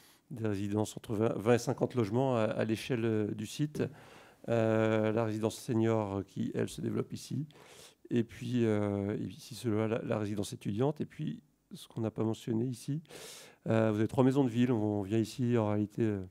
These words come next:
terminer la rue Saint-Martin. Donc, on, on s'inscrit dans une architecture, euh, vraiment dans la continuité de ce qui existe, euh, dans cette, dans cette rue. Programmation commerciale qui va accompagner ce projet avec, euh, bah, qui va s-,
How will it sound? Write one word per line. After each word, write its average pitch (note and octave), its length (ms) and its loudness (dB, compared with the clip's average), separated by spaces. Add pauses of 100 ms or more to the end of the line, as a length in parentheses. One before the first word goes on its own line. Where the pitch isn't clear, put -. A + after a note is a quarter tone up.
(140)
terminer C#3 380 6
la C3+ 100 8
rue A#2+ 120 2
Saint-Martin. B2+ 520 0 (440)
Donc, B2+ 200 -10
on, A2+ 300 2
on A2 80 -2
s'inscrit - 500 -2
dans A2+ 120 0
une G#2+ 180 2
architecture, - 720 -4
euh, G2+ 320 -2
vraiment A2 260 -2
dans G2+ 100 0
la - 60 -4
continuité A2+ 460 -2
de B2 80 2
ce G2 100 -6
qui - 80 -8
existe, G#2 400 -8 (600)
euh, F#2+ 720 -4 (140)
dans - 180 -6
cette, - 360 -6
dans G#2 360 -2
cette - 280 -4
rue. G2+ 340 -2 (960)
Programmation B2+ 520 6
commerciale D3 520 4
qui D3+ 140 0
va A2 300 4
accompagner A2+ 540 0
ce - 80 -6
projet B2 440 2
avec, A2+ 340 0
euh, F#2+ 720 -2
bah, A2 140 -4
qui - 120 -14
va - 40 0
s-, - 240 -8